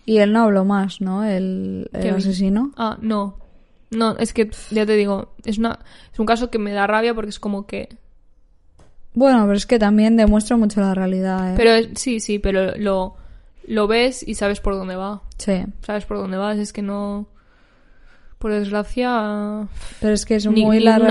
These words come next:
Speaker 2: año pasando de, ¿sabes? De, de, de la, del tema, el tío lo podía dejar estar. Porque
Speaker 1: No.
Speaker 2: es eso.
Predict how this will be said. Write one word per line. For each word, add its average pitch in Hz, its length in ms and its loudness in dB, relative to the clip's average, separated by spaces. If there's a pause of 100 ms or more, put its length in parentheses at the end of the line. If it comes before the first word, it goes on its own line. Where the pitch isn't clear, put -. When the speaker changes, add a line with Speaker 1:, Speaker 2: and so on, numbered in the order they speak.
(140)
Speaker 2:
año 233 140 2
pasando 214 680 -4
de, 196 440 -8 (480)
¿sabes? 226 400 -2
De, 208 160 -2
de, 196 200 -2
de 196 260 -4
la, 208 300 -6 (120)
del 202 220 0
tema, 220 340 0
el 196 140 -4
tío 208 160 0
lo 202 100 0
podía 196 260 0
dejar 196 260 -6
estar. - 420 -10 (600)
Porque 190 180 0
Speaker 1:
No. 208 60 0
Speaker 2:
es 202 80 -2
eso. 202 340 -2